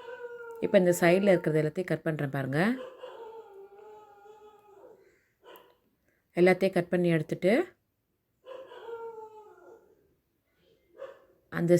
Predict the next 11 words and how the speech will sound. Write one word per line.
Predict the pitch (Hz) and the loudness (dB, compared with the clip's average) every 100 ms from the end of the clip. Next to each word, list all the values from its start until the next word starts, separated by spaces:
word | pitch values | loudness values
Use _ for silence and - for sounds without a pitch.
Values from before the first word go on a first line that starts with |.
| 175 | 6
செதில் | 170 - 185 | 6 6 6
எல்லாத்தையுமே | 165 160 165 165 226 175 | 6 4 2 0 0 0
கத்தி | 160 185 165 | 0 2 0
வச்சு | 180 | 0
நம்ம | 185 170 | -4 -4
ஃபுல்லா | 151 170 170 | 0 0 2
சுரண்ட | 151 160 147 | 2 2 2
போறோம் | 139 135 | 2 0
இப்போ. | 131 156 233 - _ _ - - - _ _ _ _ _ _ _ - - 165 | 2 2 2 -2 _ _ -20 -20 -20 _ _ _ _ _ _ _ -20 -6 -6
கட் | - | -2
பண்ணிட்டோம். | 160 151 160 196 | -2 2 4 4